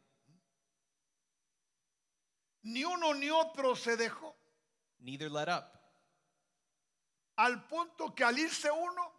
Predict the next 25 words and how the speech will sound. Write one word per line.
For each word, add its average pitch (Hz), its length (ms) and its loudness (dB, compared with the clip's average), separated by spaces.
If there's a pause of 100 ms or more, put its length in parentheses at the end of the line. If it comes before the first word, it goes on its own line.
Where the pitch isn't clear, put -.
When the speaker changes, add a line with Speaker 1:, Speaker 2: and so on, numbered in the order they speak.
Speaker 2:
To 139 80 -16
the 139 100 -6
point 180 280 -6
where 165 200 -4
one 147 400 -6
left 175 320 -4
Speaker 1:
le 226 180 0
rompió 208 420 -8
el 240 120 -6
vidrio 240 300 -8
al 233 80 -4
auto. 233 320 -8 (1120)
Speaker 2:
and 127 160 -14
broke 139 300 -2
another's 139 400 -6
mirror. 156 200 -8
Speaker 1:
Y 233 60 4
el 240 180 4
auto 320 460 4
los, 262 340 0
lo 247 140 2
siguió 247 560 -2 (220)
Speaker 2:
And 117 200 -10
the 107 60 -10
f-, - 160 -20